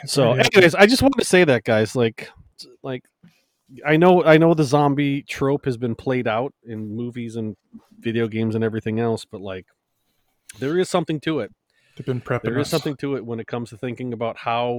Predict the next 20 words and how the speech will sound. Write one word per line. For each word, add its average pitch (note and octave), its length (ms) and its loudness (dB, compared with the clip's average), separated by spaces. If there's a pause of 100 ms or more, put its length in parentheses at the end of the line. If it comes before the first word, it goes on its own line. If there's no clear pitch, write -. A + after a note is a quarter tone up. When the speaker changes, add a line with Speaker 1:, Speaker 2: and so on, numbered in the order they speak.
Speaker 2:
would A2 180 -12
you A2+ 120 -12
react A2+ 500 -8
in G#2 80 -14
that G#2+ 180 -10
scenario. F#2 600 -14 (400)
So, E2+ 500 -14
I'm C3 60 -8
not D3 160 -4
saying C#3 260 -4
there's B2+ 180 -4
gonna A#2+ 160 -8
be C3 120 -8
zombies, A2+ 460 -8
so G#2 100 -16
calm G#2 400 -14
down. G#2 440 -14
I'm G#2+ 100 -20
just A2+ 180 -18
saying. G2+ 340 -14